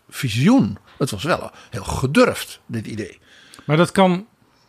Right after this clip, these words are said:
Speaker 2: de paus in Rome toch nooit goedkeuren? Dat die Nederlandse koning zich ineens met allerlei kerkelijke zaken gaat bemoeien?
Speaker 1: Nou ja, ja, de paus in Rome is natuurlijk, was natuurlijk toch een Italiaanse paus, hè? Dat waren Italiaanse.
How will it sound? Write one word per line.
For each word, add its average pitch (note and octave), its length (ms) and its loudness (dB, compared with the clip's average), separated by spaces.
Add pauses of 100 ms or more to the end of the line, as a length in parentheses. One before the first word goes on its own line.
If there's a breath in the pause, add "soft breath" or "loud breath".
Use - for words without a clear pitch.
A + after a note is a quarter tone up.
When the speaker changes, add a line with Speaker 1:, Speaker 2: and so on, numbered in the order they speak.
(240)
Speaker 2:
de C3+ 140 -6
paus E3+ 380 2
in E3 140 2
Rome D#3 300 2
toch C3 180 -4
nooit C3+ 200 -2
goedkeuren? C#3 800 -4 (220)
Dat C3 140 -6
die C#3 180 0
Nederlandse C3+ 480 0 (280)
koning C3+ 340 2
zich A#2+ 120 -4
ineens C3+ 440 0 (340 loud breath)
met C3+ 140 -8
allerlei C#3 240 2
kerkelijke C3 420 0
zaken C3+ 340 0
gaat A2 200 -2
bemoeien? A2+ 480 0 (380 soft breath)
Speaker 1:
Nou - 120 -6
ja, D#3+ 100 0
ja, - 280 0 (120)
de C3 140 -2
paus G#3 300 0
in D3+ 100 2
Rome G3+ 300 4
is - 180 0
natuurlijk, D3+ 300 -4
was F#3 160 -2
natuurlijk - 200 -8
toch - 180 -2
een F#3 120 -2
Italiaanse B3 520 0
paus, - 280 -2
hè? A#3 100 -4
Dat F#3 120 -2
waren E3 160 0
Italiaanse. F#3 380 -4